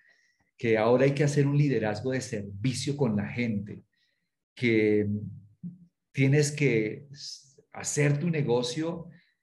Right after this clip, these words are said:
eh, si eres platino, y, e ir a tocar a las personas que están en la profundidad de tus grupos y enseñarles todo lo que Amway está planteando.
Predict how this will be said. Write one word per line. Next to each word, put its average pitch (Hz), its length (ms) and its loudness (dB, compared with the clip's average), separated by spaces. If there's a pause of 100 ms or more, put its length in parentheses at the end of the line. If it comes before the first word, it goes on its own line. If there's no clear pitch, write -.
(220)
eh, 104 260 -2
si 127 160 0
eres 131 200 4
platino, 151 800 0
y, 113 380 -6
e 120 40 0
ir 120 160 2
a 135 140 -2
tocar 131 400 0
a - 20 0
las 143 180 2
personas 117 380 -4
que 123 80 -10
están 110 280 -4
en 123 100 -2
la 127 120 -2
profundidad 104 500 -4
de - 60 -8
tus 107 220 -10
grupos 135 420 -2
y 123 60 0
enseñarles 104 1160 -2 (600)
todo 139 240 8
lo 143 140 6
que 117 200 -2
Amway 120 400 -2
está 107 680 -4
planteando. 117 800 -2